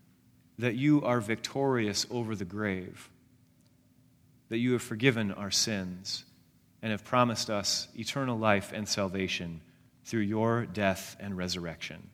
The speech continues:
which is of the utmost importance to us.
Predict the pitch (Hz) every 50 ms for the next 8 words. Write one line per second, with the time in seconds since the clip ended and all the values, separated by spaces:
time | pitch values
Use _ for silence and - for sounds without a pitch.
0 | - - - _ _ _ _ _ _ _ - - 104 101 - - - 110 117 113
1 | 113 110 104 92 - 104 101 95 90 85 82 - - - - - 101 98 - 98
2 | 101 - 98 101 92 90 - - - - - 95 95 - - 92 85 - 90 85
3 | - - - - 85 73 - - - - - -